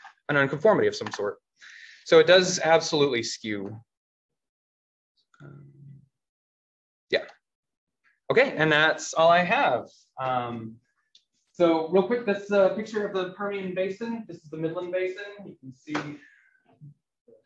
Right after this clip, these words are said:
utter beauty of, of industry. And then that's a picture, uh, taken by a guy I went to high school with, who's currently in the, uh, on the North Slope in Alaska,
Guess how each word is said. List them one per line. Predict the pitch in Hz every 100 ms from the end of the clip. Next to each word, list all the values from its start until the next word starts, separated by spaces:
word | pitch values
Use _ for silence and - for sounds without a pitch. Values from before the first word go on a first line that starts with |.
| _ _ _ -
utter | 151 135 117
beauty | 143 135 127
of, | 117 - _ _ -
of | - _ _ _ _ _ _ _ - -
industry. | 143 139 - 139 139 _
And | 196
then | 214
that's | 269 285
a | 285
picture, | - 208 - 185 175 180
uh, | 170
taken | 170 240 226
by | 196
a | -
guy | - 185 202
I |
went | 202 -
to | -
high | 294 285
school | 160 131
with, | 120 -
who's | 156 143 139 - _ _
currently | - 214 208 185 175 170 170
in | 160
the, | 160 156
uh, | 143 139 131 127
on | 147 139
the |
North | 135 131 -
Slope | - 165 151 -
in | 139
Alaska, | 127 185 214 - 110 113